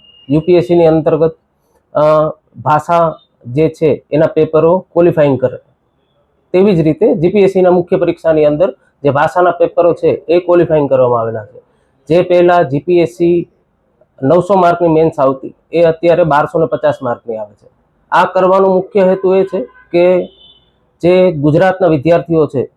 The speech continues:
જે યુ પી એસ સીની અંદર તેમનું ભારણ જોવા જઈએ અધિકારીઓની અંદર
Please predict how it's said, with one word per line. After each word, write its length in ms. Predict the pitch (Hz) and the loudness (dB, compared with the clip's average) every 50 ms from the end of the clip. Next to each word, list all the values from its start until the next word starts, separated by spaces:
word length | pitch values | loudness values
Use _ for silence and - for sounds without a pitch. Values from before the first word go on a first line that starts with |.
| _ _ 113 | _ _ -4
જે 80 | 143 | -2
યુ 180 | 160 160 151 156 | 0 0 0 -2
પી 140 | 156 - 175 | -2 0 0
એસ 140 | 175 170 - | 0 0 0
સીની 160 | 180 170 165 | 2 2 4
અંદર 340 | 156 165 165 156 175 170 156 | 4 2 2 2 0 0 -2
તેમનું 460 | - _ _ - 165 165 175 180 147 | -6 _ _ -2 0 2 2 2 2
ભારણ 340 | 120 139 151 165 170 170 143 | 0 0 0 2 2 0 2
જોવા 200 | 147 160 160 151 | 2 2 2 2
જઈએ 280 | 139 147 156 147 123 | 2 0 0 0 -2
અધિકારીઓની 880 | - - - 139 139 156 143 151 143 139 151 147 143 143 143 143 143 147 - _ - | -2 -4 -4 -4 -4 -2 -2 -2 -2 -2 -2 -4 -4 -4 -4 -4 -6 -8 -8 _ -4
અંદર 220 | - 143 143 - | -2 -2 -2 -2